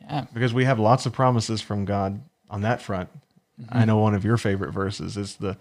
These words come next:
Speaker 2: promise in Corinthians that no matter what temptation we face, we're promised a way of escape, that we're given the grace, the strength to go through it.
Speaker 1: And in that verse, he says that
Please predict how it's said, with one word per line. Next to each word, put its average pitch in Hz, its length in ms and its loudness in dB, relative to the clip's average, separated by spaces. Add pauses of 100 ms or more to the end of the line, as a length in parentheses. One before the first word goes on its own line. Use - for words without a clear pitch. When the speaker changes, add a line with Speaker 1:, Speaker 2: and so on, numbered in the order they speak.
(400)
Speaker 2:
promise 107 420 4
in 107 120 -2
Corinthians 101 600 -4
that 98 180 -6 (480)
no 110 120 -2
matter 104 260 4
what 107 380 2 (160)
temptation 107 680 -4
we 92 140 -10
face, 107 600 -6 (540)
we're 107 140 -6
promised 104 500 0
a 104 40 -2
way 98 260 -2
of 95 80 -4
escape, - 460 -8 (340)
that 107 160 -6
we're 104 100 -2
given 98 520 -4 (300)
the 101 80 -12
grace, 92 600 -8 (340)
the 101 80 -20
strength - 560 -12 (100)
to - 80 -18
go 92 160 -10
through - 340 -6
it. - 140 -10 (600)
Speaker 1:
And 151 220 6
in 143 100 6
that 127 200 6
verse, 123 320 2
he 131 120 0
says 120 380 0
that 113 380 2